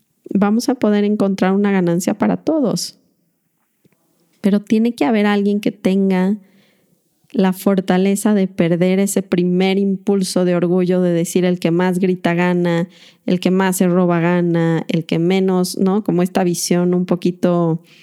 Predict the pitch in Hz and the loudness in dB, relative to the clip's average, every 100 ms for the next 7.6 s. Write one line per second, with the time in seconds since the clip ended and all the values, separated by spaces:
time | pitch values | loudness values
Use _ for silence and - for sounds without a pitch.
0 | _ _ _ _ - 180 170 165 160 165 | _ _ _ _ -2 0 0 0 0 -2
1 | 165 175 _ - 214 226 262 294 302 311 | -2 -6 _ -8 -4 -4 -2 -2 0 0
2 | 220 196 175 170 170 196 202 208 170 175 | 0 0 0 0 0 -2 -2 0 0 0
3 | 180 180 - 170 165 165 165 190 185 180 | -2 -2 -2 -2 0 -2 -2 -2 0 -2
4 | - _ _ _ _ 196 185 185 180 202 | -6 _ _ _ _ -4 -2 0 0 0
5 | 208 202 190 185 - - 190 175 - - | 0 0 0 0 -2 -2 -2 -2 -4 -8
6 | 180 _ _ _ _ 175 170 165 156 143 | -10 _ _ _ _ -4 0 -2 0 -2
7 | 127 - 175 170 - | -6 -4 -4 -4 -8